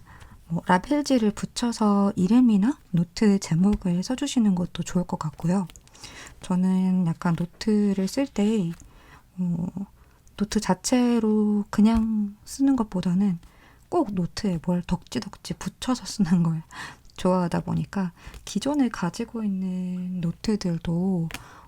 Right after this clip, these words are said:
어, 표지에 스티커나 약간 스크랩처럼 막 이것저것 붙여놓은 게 많거든요. 그래서 이렇게 이번에는 랩핑지를 한번, 제가 평소에 많이 사용을 안 했었는데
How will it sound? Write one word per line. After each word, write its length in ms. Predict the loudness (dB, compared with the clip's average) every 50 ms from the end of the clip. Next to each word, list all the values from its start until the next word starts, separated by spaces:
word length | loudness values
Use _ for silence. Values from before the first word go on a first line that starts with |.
| -18 -10 -6
어, 160 | -6 -4 -6 -6 -8
표지에 480 | -4 -4 -4 -2 0 0 0 2 0
스티커나 840 | 0 -2 -2 -2 -4 -2 -2 -2 0 2 2 4 2 2 2 0 0
약간 300 | -2 -2 -2 -2 -2 -2
스크랩처럼 1000 | -2 -4 -6 -8 -2 0 0 0 0 -2 -6 _ -18 -10 -6 -4 -2 -2 -2 -4 -6 _ _ -20 -14
막 180 | -6 -4 -4 -4 -2 -4
이것저것 560 | -2 -2 -2 -4 0 -2 -2 -2 -2 -12 -14
붙여놓은 480 | -14 -8 0 2 4 4 6 4 2 0
게 100 | -2 -2
많거든요. 840 | -2 -2 -2 -4 -4 -4 -6 -4 -2 -2 0 0 0 0 0 0 -4 -8 -16 -20 -20 -20 -20 -20 -20 -20 -20 -18
그래서 180 | -10 -6 -6 -2
이렇게 720 | -2 -2 -2 -2 -6 -4 -2 0 0 2 2 0 -2 -4 -6 -10 -20 -20 -20 -20 -16 -8 -4
이번에는 800 | -4 -4 -2 0 0 2 2 2 2 2 2 2 2 0 0 0
랩핑지를 680 | -2 -2 -4 -2 -2 2 2 2 2 0 0 0 0 0
한번, 440 | 2 2 2 2 0 0 -2 -2 -4
제가 280 | -6 -14 -14 -12 -12 -12 -12
평소에 600 | -14 -12 -12 -10 -4 -2 0 2 2 2 2 2
많이 360 | 2 2 2 4 4 2 0 0
사용을 400 | 2 2 4 4 4 4 2 2
안 160 | 0 2 0
했었는데 640 | 0 0 0 0 0 0 0 -2 -2 -2 -2 -4 -4